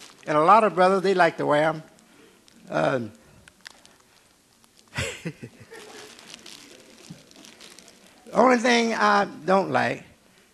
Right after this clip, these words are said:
is that we separate ourselves from our people. We don't wanna take on a culture or dress or appearance that will make our people think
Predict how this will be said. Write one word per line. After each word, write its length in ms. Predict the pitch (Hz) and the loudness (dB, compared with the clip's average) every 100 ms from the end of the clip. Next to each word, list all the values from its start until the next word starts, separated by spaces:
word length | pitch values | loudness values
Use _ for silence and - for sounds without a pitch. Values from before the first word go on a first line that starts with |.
| _ | _
is 240 | - 151 120 | 2 2 4
that 360 | 160 139 139 - - | 2 4 2 -6 -16
we 680 | 147 165 220 214 214 208 185 _ _ _ _ _ | 0 2 4 2 0 -4 -10 _ _ _ _ _
separate 480 | - 196 160 165 156 | 2 2 4 2 4
ourselves 680 | 151 139 - 131 113 110 - - - - _ - _ _ | 4 2 2 2 0 -4 -14 -20 -20 -20 _ -20 _ _
from 220 | - 147 135 | 0 2 4
our 160 | 127 | 0
people. 400 | - 147 - - - - - - - - - - - - _ - - - | 0 -2 -2 -10 -12 -18 -20 -20 -20 -20 -20 -20 -20 -20 _ -20 -16 -2
We 140 | 135 190 | 6 8
don't 200 | 190 180 | 8 8
wanna 220 | 175 165 | 8 6
take 280 | - 175 175 | 4 4 6
on 200 | 160 135 | 6 4
a 80 | |
culture 500 | 117 - 170 160 165 | 2 4 4 4 2
or 140 | 131 123 | 4 4
dress 480 | 110 160 160 156 143 | 4 6 6 2 -2
or 120 | 117 | -2
appearance 600 | - 175 160 165 - - - _ _ _ _ - | 0 2 2 2 -4 -16 -20 _ _ _ _ 2
that 160 | 143 151 | 4 6
will 120 | 135 | 4
make 240 | 160 156 | 4 4
our 160 | 156 151 | 2 2
people 300 | 170 156 147 | 0 0 -2
think 380 | - 151 147 | 2 2 2